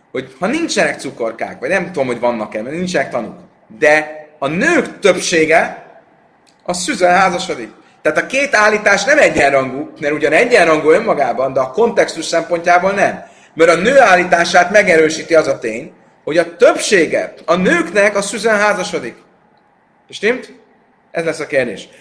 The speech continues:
De ki van, de rövid nasim szülősz, niszüsz ki le azt, hogy én máj have, mivel a nők többsége szűzön házasodik, miért nem, miért nem fogadom ezt el?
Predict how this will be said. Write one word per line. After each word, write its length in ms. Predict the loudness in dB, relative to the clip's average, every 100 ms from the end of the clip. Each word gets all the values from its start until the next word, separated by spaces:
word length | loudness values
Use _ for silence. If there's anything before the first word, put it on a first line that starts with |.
| -20 -16
De 80 |
ki 180 | -6 -2
van, 140 | 0 0
de 80 |
rövid 200 | 2 2
nasim 280 | 0 -4 -6
szülősz, 300 | -8 -6 -6
niszüsz 320 | -6 -8 -10
ki 100 | -6
le 160 | 2 2
azt, 120 | 2
hogy 180 | 0 -4
én 60 | 0
máj 200 | 2 4
have, 680 | 4 2 2 0 -6 -18 -6
mivel 280 | -2 2 2
a 80 |
nők 300 | 2 0 0
többsége 420 | -2 -4 -2 -4 -4
szűzön 320 | -6 -4 -2
házasodik, 680 | 0 0 -2 -4 -4 -8 -10
miért 220 | 0 2
nem, 140 | 4 0
miért 280 | 0 2 2
nem 180 | 0
fogadom 380 | 0 0 0 0
ezt 200 | -4 -4
el? 300 | -6 -6 -10